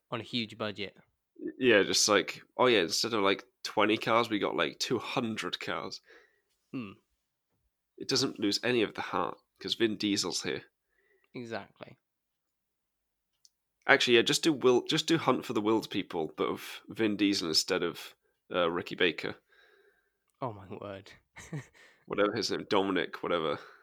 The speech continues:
Speaker 1: Hmm.
Speaker 2: Just like,
Speaker 1: But no, he's doing, he, he does, and then he does the
Speaker 2: <laughs>
Speaker 1: same acting as, as, <laughs>
Speaker 2: Oh.
Speaker 1: as
Speaker 2: Yeah, the
Speaker 1: Rick.
Speaker 2: exact, the same lines, exactly.
Speaker 1: Yeah.
Speaker 2: Just,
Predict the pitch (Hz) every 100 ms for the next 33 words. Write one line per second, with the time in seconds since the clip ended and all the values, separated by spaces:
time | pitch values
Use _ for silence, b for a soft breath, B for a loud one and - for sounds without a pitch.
0 | B B - 117 101 95 - - - 110
1 | - - b b b b b b _ -
2 | 139 120 113 135 127 - - 131 - _
3 | 139 127 131 - _ 117 117 113 110 110
4 | 110 - 127 110 107 - - 98 98 104
5 | - 117 - - 110 104 110 110 107 101
6 | - b b 117 113 143 123 139 - 123
7 | - - _ _ _ _ - 120 143 135
8 | 117 104 104 101 107 110 104 - 107 -
9 | - 107 92 - B 117 110 101 98 101
10 | -